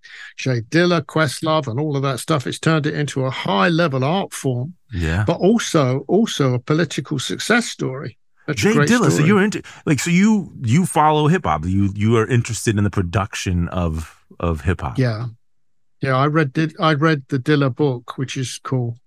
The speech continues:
Speaker 1: So you get his life story.
Speaker 2: My friend Dan Charnas wrote that incredible
Speaker 1: Did
Speaker 2: book.
Speaker 1: he? Oh, tell him
Speaker 2: Incre-
Speaker 1: I love it.
Speaker 2: I will.
Speaker 1: I'll tell him I love it.
Speaker 2: I
Speaker 1: Yeah,
Speaker 2: will.
Speaker 1: I love it.
Speaker 2: Yeah.
Speaker 1: It's because he was such an interesting young man. And, um, I wish he'd been around. And of course, the Who's bass player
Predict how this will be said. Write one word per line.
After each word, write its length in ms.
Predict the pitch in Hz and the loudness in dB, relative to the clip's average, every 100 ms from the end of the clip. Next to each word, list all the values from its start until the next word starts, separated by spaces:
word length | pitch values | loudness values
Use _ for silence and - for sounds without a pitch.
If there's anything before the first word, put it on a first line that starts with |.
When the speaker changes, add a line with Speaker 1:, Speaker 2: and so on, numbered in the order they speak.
| _ | _
Speaker 1:
So 160 | - 135 | -4 0
you 180 | 135 | 0
get 140 | 120 147 | 0 0
his 240 | 127 - | 0 0
life 180 | 139 139 | 0 -2
story. 340 | - 127 123 | -2 -4 -2
Speaker 2:
My 120 | 107 104 | 0 0
friend 280 | 123 113 | 2 2
Dan 200 | 110 113 | 2 2
Charnas 440 | 110 135 143 123 170 | 2 2 2 2 0
wrote 260 | 151 165 | -2 0
that 220 | 113 78 76 | -2 -2 -4
incredible 640 | 113 - 123 117 95 85 | -6 -2 0 2 0 2
Speaker 1:
Did 140 | 180 | 4
Speaker 2:
book. 320 | 175 202 208 - | 4 4 2 0
Speaker 1:
he? 120 | 113 | 0
Oh, 220 | 104 165 120 | 2 2 2
tell 220 | 202 214 | 2 2
him 80 | 185 | 2
Speaker 2:
Incre- 80 | |
Speaker 1:
I 20 | 160 | 0
love 300 | 147 156 143 | 0 0 0
it. 200 | 131 131 - | -4 -6 -4
Speaker 2:
I 100 | 107 | -2
will. 160 | 101 151 | 2 0
Speaker 1:
I'll 100 | 165 | 0
tell 120 | 165 | -4
him 140 | 156 | -4
I 60 | 139 | -2
love 260 | 131 139 131 | -2 -2 -2
it. 140 | 120 _ | -6 _
Speaker 2:
I 120 | - | 0
Speaker 1:
Yeah, 100 | 90 | 2
Speaker 2:
will. 200 | 101 104 | 4 2
Speaker 1:
I 60 | 80 | 0
love 220 | 143 143 | 0 -2
it. 160 | 135 127 - _ _ _ _ | -2 -6 -8 _ _ _ _
Speaker 2:
Yeah. 120 | - 170 | 0 2
Speaker 1:
It's 100 | 165 | 2
because 340 | 190 226 190 | 0 0 2
he 140 | 226 | 2
was 180 | 214 196 | 2 0
such 280 | - 220 - | 0 -2 0
an 80 | 202 | 0
interesting 580 | 190 165 170 135 160 147 | 0 -2 -4 -2 -2 -2
young 280 | 143 143 | 0 0
man. 460 | 139 143 131 120 117 _ _ _ _ _ _ _ - | -2 0 0 -2 -4 _ _ _ _ _ _ _ -6
And, 220 | 139 131 | 0 2
um, 560 | 131 127 127 123 135 147 _ _ _ | 2 2 2 0 -2 -8 _ _ _
I 60 | 156 | -4
wish 240 | 147 147 | -2 -2
he'd 180 | - 131 | -4 -6
been 180 | - 131 | -2 0
around. 280 | 131 143 143 | 2 2 2
And 100 | 160 | 0
of 60 | |
course, 280 | 143 196 160 | 0 0 2
the 100 | 175 | 4
Who's 240 | 170 196 - | 4 4 2
bass 320 | 190 196 - | 2 2 0
player 340 | 151 135 123 | 0 2 0